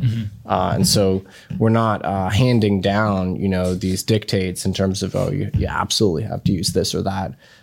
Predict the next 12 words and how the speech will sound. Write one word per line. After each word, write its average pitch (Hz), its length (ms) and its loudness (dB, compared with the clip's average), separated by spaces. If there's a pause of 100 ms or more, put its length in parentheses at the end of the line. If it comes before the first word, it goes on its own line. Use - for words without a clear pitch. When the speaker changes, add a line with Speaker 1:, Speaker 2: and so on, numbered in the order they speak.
(140)
Speaker 2:
Um, 92 400 0
from 113 220 2
the 104 100 2
perspective 101 560 0
of 95 100 0
V 95 260 0
C, 101 200 2
you 92 180 0
just 95 240 0
have 92 140 -2
to - 100 -12
be, 95 280 0